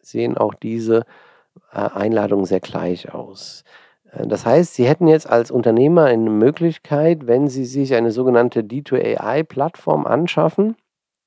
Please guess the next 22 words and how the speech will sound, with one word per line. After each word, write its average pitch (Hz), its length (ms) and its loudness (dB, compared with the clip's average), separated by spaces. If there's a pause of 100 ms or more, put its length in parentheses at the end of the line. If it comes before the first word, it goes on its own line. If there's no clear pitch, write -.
(180)
besteht - 320 -2
auf 127 100 2
der 120 120 0
einen 135 200 2
Seite 143 280 2
die 113 120 -6
Möglichkeit, 156 920 0 (480)
äh, 131 200 2
dass 123 280 -2
Sie 127 120 2
nur 120 240 2
eine, 156 520 4 (380)
äh, 120 200 0 (300)
G 110 180 -6
P 135 160 -8
T, - 320 -12 (180)
äh, - 340 -6
Chat 135 220 0
G - 100 -6
P 127 140 -6
T-Schnittstelle 185 880 -4
brauchen. 208 720 -2